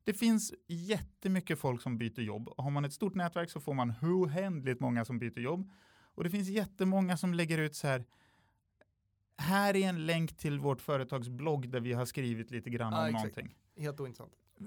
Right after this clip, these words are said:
Speaker 1: Helt ointressant.
Speaker 2: Ja.
Speaker 1: Så LinkedIn behöver, så att säga, mer content. Det finns ett gyllene tillfälle just nu att producera bra content och lägga ut på LinkedIn.
Speaker 2: Mm.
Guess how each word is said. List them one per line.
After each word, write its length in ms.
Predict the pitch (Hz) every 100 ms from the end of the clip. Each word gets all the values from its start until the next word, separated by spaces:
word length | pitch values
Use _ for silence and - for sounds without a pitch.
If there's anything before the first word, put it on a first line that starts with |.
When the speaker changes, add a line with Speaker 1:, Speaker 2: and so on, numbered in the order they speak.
| -
Speaker 1:
Helt 380 | 190 220 131 131
ointressant. 580 | 120 117 113 123 120 -
Speaker 2:
Ja. 200 | 147 - _ _ _
Speaker 1:
Så 480 | - - 190 185 190 - _ _ _ - _
LinkedIn 560 | 175 180 175 240 262 202
behöver, 760 | 151 156 202 208 180 170 147 - _ _ _ _ _ _ _ _
så 140 | - 160
att 80 | 147
säga, 180 | 156
mer 380 | 139 180 233 175
content. 440 | 147 214 143 127 120
Det 80 |
finns 200 | 143 170
ett 180 | 170 -
gyllene 480 | 185 240 233 233 190
tillfälle 340 | 190 175 170
just 240 | 151 139 -
nu 160 | 127 -
att 160 | - -
producera 500 | 156 147 - 208 131
bra 380 | 143 240 294
content 540 | 143 - 123 101 117 113
och 80 | 139
lägga 220 | 156 247
ut 120 | 226
på 60 | 190
LinkedIn. 400 | 139 123 123 113
Speaker 2:
Mm. 160 | 202